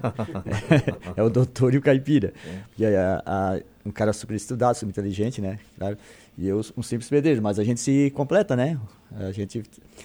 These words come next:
Speaker 2: o Partido dos Trabalhadores é isso, né? Tem o cara que é estudado e tem o cara que é o trabalhador mais lá da, do, da base, né? Mas é isso,
Speaker 1: Que é
Speaker 2: eu
Speaker 1: fundamental, né?
Speaker 2: É.
Speaker 1: É.
Speaker 2: Eu, é, o, o que eu sempre também fico, assim, até triste, às vezes vendo pessoas falando tão mal do P T em Uruçanga, né?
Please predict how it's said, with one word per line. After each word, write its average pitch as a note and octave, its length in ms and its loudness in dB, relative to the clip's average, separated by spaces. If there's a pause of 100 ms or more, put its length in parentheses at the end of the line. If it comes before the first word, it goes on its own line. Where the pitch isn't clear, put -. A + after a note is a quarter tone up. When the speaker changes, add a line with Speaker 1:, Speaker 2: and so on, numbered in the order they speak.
(140)
Speaker 2:
o F#2+ 80 -6
Partido A2 220 0
dos - 40 -14
Trabalhadores B2+ 540 6
é D#3 80 10
isso, E3+ 180 4
né? G#2+ 100 4
Tem G#2+ 220 0
o G#2+ 160 0
cara A2 240 0
que A2 100 -10
é A2 40 -2
estudado C3+ 340 -2
e D3 40 -6
tem F3 120 -8
o F3 60 -8
cara F3 140 -2
que - 60 -10
é F3+ 40 -2
o - 20 -8
trabalhador E3 720 -2
mais C#3+ 220 0
lá C#3+ 100 0
da, B2+ 300 -2 (500)
do, G#2+ 400 -4
da G#2 160 -2
base, G2+ 400 0
né? G2+ 180 -4 (400)
Mas D3+ 160 2
é A#3 140 0
isso, - 120 2
Speaker 1:
Que - 40 6
é C3 60 10
Speaker 2:
eu - 80 8
Speaker 1:
fundamental, B2+ 640 2
né? A2 340 0 (140)
Speaker 2:
É. F#2 40 -6
Speaker 1:
É. E2+ 80 0
Speaker 2:
Eu, D2+ 160 -2
é, C#3 380 2
o, D#3 320 -4
o - 20 -2
que F#3 140 -2
eu A#3+ 140 4
sempre G#3+ 280 2
também F3 400 2
fico, F#3 220 -2
assim, E3+ 140 2
até F#3+ 240 4
triste, F3+ 360 2
às C#3 60 8
vezes D#3 100 6
vendo D3+ 200 2
pessoas D3+ 400 4
falando C#3 320 4
tão C#3+ 180 2
mal C3+ 220 4
do C#3+ 100 -2
P B2 140 2
T - 100 -4
em C3+ 80 4
Uruçanga, C3 500 0
né? A#2 220 0